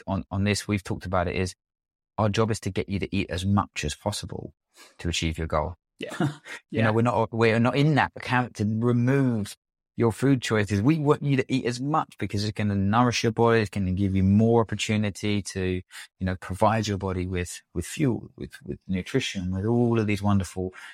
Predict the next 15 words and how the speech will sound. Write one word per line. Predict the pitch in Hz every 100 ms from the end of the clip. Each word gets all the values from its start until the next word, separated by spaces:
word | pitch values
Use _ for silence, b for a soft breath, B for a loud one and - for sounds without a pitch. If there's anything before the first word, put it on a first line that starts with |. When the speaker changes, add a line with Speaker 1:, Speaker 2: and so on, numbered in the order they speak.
| B
Speaker 1:
you | 95
know, | 90
vitamins | 95 - 98 90 87
and | 90
minerals | 90 87 90 90
and | 87
macronutrients. | - 95 101 110 - 87 85 - -
We're | 92
not | 98 -
in | - 107
that | 98 69 _ -
camp | - 87 -
of | 98 85
restricting. | - - - - 98 - - B B B B _
So | - 90